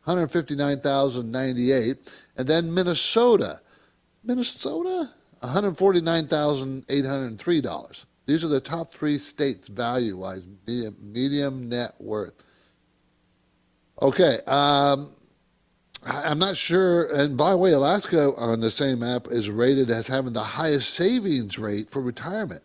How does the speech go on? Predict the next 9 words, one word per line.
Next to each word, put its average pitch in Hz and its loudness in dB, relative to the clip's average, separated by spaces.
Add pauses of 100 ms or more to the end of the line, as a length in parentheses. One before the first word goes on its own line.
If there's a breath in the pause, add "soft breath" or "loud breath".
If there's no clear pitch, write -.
retirement 139 -6
savings 127 -2
amount 110 -8
of 104 -14
money. 101 -20 (1800)
That 165 -6
surprises 208 0
me 254 2
too. 277 0